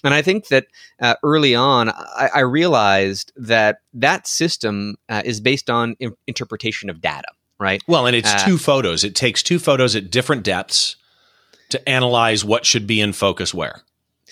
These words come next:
Speaker 1: Well, it, it doesn't necessarily take them. Uh, it's analyzing the live sensor data, right?
Speaker 2: That's what I, well, I'm, okay.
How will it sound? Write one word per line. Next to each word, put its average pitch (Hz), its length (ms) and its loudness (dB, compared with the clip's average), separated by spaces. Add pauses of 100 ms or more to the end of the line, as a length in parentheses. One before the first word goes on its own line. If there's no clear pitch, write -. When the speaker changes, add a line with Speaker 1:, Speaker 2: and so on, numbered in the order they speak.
(200)
Speaker 1:
Well, 208 160 4
it, 196 160 -2
it 180 140 0
doesn't 175 240 0
necessarily 131 600 -2
take - 380 -4
them. 87 420 -16
Uh, 107 360 0
it's - 300 -4
analyzing 147 640 0
the 117 80 -2
live 113 240 2
sensor 101 300 -4
data, 82 420 -2 (180)
right? 95 120 -2
Speaker 2:
That's 170 200 2
what 156 80 4
I, 151 140 2
well, 143 320 2
I'm, 156 180 2 (220)
okay. 117 300 -2